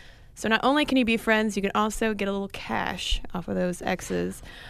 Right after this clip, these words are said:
Uh, <laughs> but then again, uh, we also have Amanda Ruth,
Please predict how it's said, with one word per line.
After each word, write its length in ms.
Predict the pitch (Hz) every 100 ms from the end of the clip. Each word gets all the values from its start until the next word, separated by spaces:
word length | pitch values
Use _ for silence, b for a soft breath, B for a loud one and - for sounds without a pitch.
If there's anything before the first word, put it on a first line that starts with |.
| B
Uh, 280 | - 226 226
<laughs> 80 | 240
but 160 | 240
then 160 | 269 311
again, 500 | 311 311 311 311 294
uh, 160 | 269
we 80 | 247
also 240 | 247 240 247
have 80 | 208
Amanda 800 | 202 202 226 285 285 277 285 269 B B
Ruth, 640 | - 202 247 302 349 -